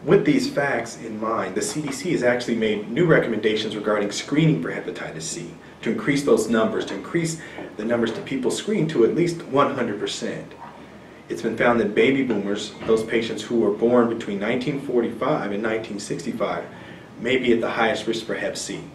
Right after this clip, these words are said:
and the current recommendations indicate that all patients of that age group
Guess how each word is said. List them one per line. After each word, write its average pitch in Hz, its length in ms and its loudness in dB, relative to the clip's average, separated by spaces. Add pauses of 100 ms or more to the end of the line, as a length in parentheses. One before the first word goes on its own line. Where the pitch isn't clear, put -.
(400)
and 101 80 -10
the 101 60 -2
current 117 240 0
recommendations 110 840 0 (760)
indicate 151 540 2
that - 220 -4
all 143 340 4
patients 120 440 -2
of 104 120 -4
that 98 240 2
age - 300 -2
group - 200 -6